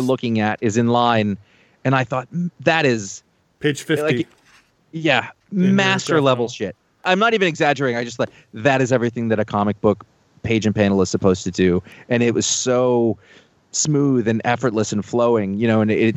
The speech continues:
Speaker 2: it's the opposite of when I, you know, people know when I bitch about left-hand panel stacking or something like that or confused. Like, this was just flawless and sublime. Now,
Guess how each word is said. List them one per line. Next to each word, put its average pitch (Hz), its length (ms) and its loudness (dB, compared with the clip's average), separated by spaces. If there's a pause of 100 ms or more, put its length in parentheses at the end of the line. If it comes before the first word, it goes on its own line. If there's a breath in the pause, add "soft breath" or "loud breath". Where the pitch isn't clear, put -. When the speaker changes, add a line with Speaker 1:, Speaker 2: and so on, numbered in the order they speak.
Speaker 2:
it's 131 180 0
the 135 120 0
opposite 135 420 0
of 101 140 -2
when 120 160 0
I, 107 180 0
you 139 100 -2
know, 104 60 0
people 113 200 -6
know 113 80 2
when 107 120 0
I 92 60 -2
bitch 101 220 -2
about 95 220 0
left-hand 101 300 0
panel 104 180 0
stacking 95 400 -4
or 98 40 0
something 101 260 0
like 98 180 2
that 101 160 2
or 98 60 0
confused. 98 380 -2
Like, 104 140 0 (320 loud breath)
this 113 240 -2
was 117 140 0
just - 320 -2 (640 soft breath)
flawless 104 640 0
and 98 100 -4
sublime. 92 560 0 (480 soft breath)
Now, 127 340 0